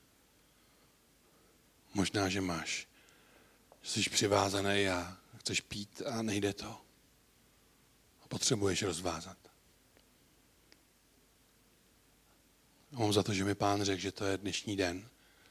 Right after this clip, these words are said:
kdy to chce dělat, kdy tě chce uvolnit. A to bude dělat sám, to nebudu, ten, já v tom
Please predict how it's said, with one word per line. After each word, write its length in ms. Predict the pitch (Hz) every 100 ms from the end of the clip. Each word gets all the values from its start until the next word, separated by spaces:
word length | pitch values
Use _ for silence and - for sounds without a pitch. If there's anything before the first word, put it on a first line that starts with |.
| - - - _ _
kdy 160 | - 101
to 120 | 101
chce 200 | 90 -
dělat, 440 | 101 92 92 - - - - - _ -
kdy 100 | -
tě 100 | 95
chce 200 | - -
uvolnit. 800 | 92 98 92 90 90 - - - - - - - _ - - - _ _ _ _ _ _ _ _ _ _ _
A 60 | -
to 120 | 123
bude 140 | 110 107
dělat 240 | 110 107
sám, 420 | - 104 98 95
to 100 | -
nebudu, 300 | 92 90 107
ten, 400 | 92 101 101 95 -
já 160 | 110 95
v 80 | -
tom 360 | 107 98 101